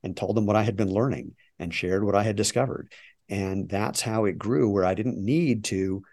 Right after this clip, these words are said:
compete on the paid search side. For a while, for about a year, if you did a search for any keyword that I cared about, I had at least forty of the top fifty search results. I just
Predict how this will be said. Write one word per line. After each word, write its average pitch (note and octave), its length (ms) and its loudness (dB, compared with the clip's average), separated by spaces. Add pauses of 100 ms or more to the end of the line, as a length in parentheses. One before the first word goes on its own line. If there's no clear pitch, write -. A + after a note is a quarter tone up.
(440)
compete B2+ 380 -2
on G#2 100 -2
the F#2 80 -4
paid C3+ 360 2
search - 380 -2
side. D2+ 380 -6 (400)
For G#2+ 160 2
a G#2+ 60 4
while, G2+ 640 2
for - 80 -12
about B2 200 0
a G#2+ 40 2
year, F2 480 0 (340)
if A#2 140 -6
you B2 80 -2
did C#3 140 0
a - 20 0
search C3 320 0
for - 140 -6
any A#2+ 180 0
keyword B2 420 2
that G2 80 0
I G2 120 2
cared G2+ 240 -2
about, C3 320 0 (580)
I B2+ 120 0
had C3+ 180 2
at A2+ 100 0
least - 220 0
forty A#2 340 4
of G2 60 2
the G#2 60 0
top G2+ 280 -4
fifty G2 220 -4
search A2 280 -4
results. - 540 -8 (320)
I G2 120 0
just G2 180 -2